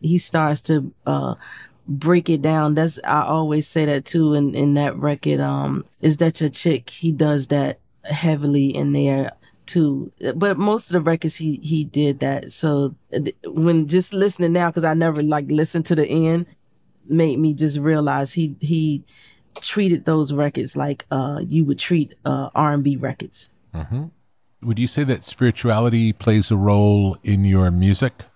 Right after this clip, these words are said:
Speaker 1: Oh, spirituality plays a role in Missy, period. <laughs> In this industry, if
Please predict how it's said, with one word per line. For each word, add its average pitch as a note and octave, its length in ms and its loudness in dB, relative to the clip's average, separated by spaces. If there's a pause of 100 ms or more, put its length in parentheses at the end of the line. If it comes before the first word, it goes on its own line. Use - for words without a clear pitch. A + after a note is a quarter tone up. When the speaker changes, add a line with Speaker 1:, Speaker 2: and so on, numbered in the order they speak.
(1040)
Speaker 1:
Oh, G3 240 2
spirituality G3 1400 0 (480)
plays F#3 340 4
a D3+ 80 2
role D#3+ 460 2
in D3 300 2
Missy, C#3+ 500 -2 (380)
period. C3+ 460 -2 (280)
<laughs> A#3+ 200 0 (920)
In G3+ 340 2
this A#3+ 360 0
industry, G#3 680 2
if D#3+ 340 -2